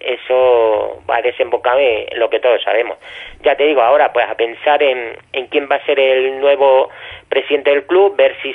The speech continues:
se arregla también un poco el tema de la fundación deportiva y,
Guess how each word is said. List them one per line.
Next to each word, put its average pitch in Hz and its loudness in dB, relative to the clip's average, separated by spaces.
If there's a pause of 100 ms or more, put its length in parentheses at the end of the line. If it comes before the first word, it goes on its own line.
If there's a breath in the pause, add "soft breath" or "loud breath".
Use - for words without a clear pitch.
se 139 4
arregla 135 2
también 131 -2
un 127 -12
poco 127 4
el 123 2
tema 127 0
de 120 2
la 117 0
fundación 127 -4
deportiva 139 2
y, 131 0